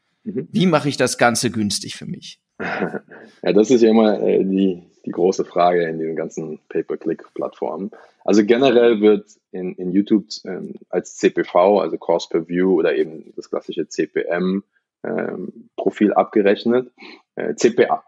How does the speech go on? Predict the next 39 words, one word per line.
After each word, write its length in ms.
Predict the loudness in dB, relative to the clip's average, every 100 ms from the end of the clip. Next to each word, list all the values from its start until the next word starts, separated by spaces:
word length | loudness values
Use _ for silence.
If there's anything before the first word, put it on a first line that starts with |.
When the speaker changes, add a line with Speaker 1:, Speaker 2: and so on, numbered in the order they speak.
| _
Speaker 1:
C 140 | 0
P 120 | 2 0
V 460 | 2 4 6 4
auf 140 | 2 2
YouTube 340 | 2 2 2
ist 140 | 0
im 100 | -2
Endeffekt 460 | -2 -2 2 0 2
vergleichbar 540 | -2 0 0 0 0
mit 200 | -2 -4
C 100 | -6
P 160 | -6 -8
C. 280 | -10 -14 -14 _ _ _ -20 _ _ _ _ _
Ähm, 340 | -14 -14 -16 -2
weil 340 | 0 2 -2 -10 _
der 200 | -2 0
C 160 | 0
P 120 | 0 0
V, 220 | 2 2
also 400 | 2 -2 -4 -12 _
ihr 140 | -2 2
werdet 220 | 2 2
in 80 | -2
der 140 | -4 -2
YouTube-Oberfläche 880 | -4 -2 -2 2 2 2 0 0
diese 260 | -2 -4 -6
C 160 | -4 -4
P 140 | -6
V, 520 | -2 2 4 4 2 _ _ _ _ _
äh, 80 | -18 -18 -20 _ _ _ -2
Einrichtung, 500 | 2 2 0 -2 -2
Einstellung 420 | -2 -2 -4 -4
finden. 640 | 0 0 2 0 0 -4 -12 -20 _ _
Für 180 | -2 2
Google 280 | 4 4
heißt 220 | 4 0 0
das 100 | 0
aber 280 | 2 2
entweder 580 | 0 2 2 2 0 -8